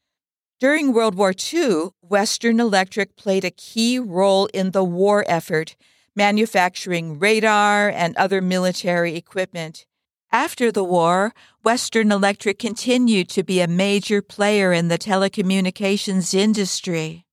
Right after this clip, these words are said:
but it faced increased competition from other manufacturers. In the nineteen seventies, A T and T was forced to divest itself of Western Electric as part of an antitrust settlement, and the company became a separate entity.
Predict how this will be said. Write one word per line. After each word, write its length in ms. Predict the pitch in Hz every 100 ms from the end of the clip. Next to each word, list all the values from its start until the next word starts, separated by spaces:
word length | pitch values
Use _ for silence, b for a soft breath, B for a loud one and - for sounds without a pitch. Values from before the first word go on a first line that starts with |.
| _ _ _ _ -
but 180 | 247 226
it 160 | 214
faced 500 | - 208 196 - -
increased 580 | 196 190 - 220 220 -
competition 840 | 220 202 196 - 269 302 - 185
from 240 | - 196 190
other 300 | 220 233 240
manufacturers. 1400 | 202 190 190 190 - 247 254 - 202 170 160 170 - - _ _ _ _ _ _ _ -
In 140 | 233
the 100 | 240
nineteen 420 | 220 240 240 233
seventies, 680 | 233 240 233 185 165 156 - -
A 220 | 170 196
T 320 | 202 - 208
and 100 | 202
T 300 | 196 - 208
was 360 | 202 196 220 220
forced 460 | - 220 240 156 -
to 100 | 175
divest 540 | 175 170 190 190 -
itself 460 | 185 - 185 190 180
of 160 | 156
Western 460 | 175 190 - 233 190
Electric 600 | 185 190 196 170 165 - b b b
as 160 | - 208
part 280 | - 220 233
of 60 |
an 120 | 202 185
antitrust 720 | 190 190 185 - 196 214 -
settlement, 560 | 180 170 160 160 - - _ _ _
and 180 | 190 196
the 80 | 196
company 500 | - 220 226 220 220
became 460 | 190 - 202 196
a 80 | 170
separate 540 | 170 - 196 - 202 -
entity. 680 | 190 196 165 - 160 160